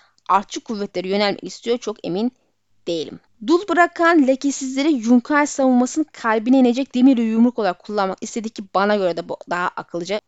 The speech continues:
En azından şu ana kadar önerilen fikirlere göre. Simon hadımları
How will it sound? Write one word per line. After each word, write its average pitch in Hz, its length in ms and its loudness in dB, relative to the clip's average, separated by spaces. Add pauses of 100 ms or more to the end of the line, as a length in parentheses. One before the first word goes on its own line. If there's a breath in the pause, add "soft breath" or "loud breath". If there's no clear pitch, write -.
(180)
En 247 140 0
azından 247 220 0
şu - 340 -2
ana 247 200 6
kadar 269 600 2 (340)
önerilen 220 640 0
fikirlere 185 600 -4
göre. 151 460 -6
Simon 320 540 4
hadımları 285 580 2